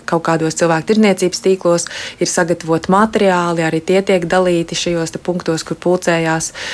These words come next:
ā, cilvēki no Ukrainas, jo, m, lai cik tas būtu nepatīkami, bet joprojām, e, ir tīkli, ir, e, ir, ir, e, um, organizētā noziedzība, kas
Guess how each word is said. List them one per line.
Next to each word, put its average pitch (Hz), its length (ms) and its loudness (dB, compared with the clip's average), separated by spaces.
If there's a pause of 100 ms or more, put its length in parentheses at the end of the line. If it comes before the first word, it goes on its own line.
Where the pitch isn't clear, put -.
(180)
ā, 165 180 2 (120)
cilvēki 170 440 2
no 170 80 4
Ukrainas, 170 360 0
jo, 165 160 2
m, 170 260 -2 (100)
lai 180 180 4
cik 202 220 -2
tas 175 80 -4
būtu 175 280 0
nepatīkami, 170 520 0
bet 165 160 -2
joprojām, 170 720 2 (280)
e, 165 180 2 (180)
ir 196 240 4 (240)
tīkli, 240 480 2
ir, 180 320 2
e, 165 140 0 (340)
ir, 175 200 2 (180)
ir, 170 260 0
e, 165 140 -2 (640)
um, 156 240 -4 (320)
organizētā 170 680 2
noziedzība, 175 580 2
kas - 160 -4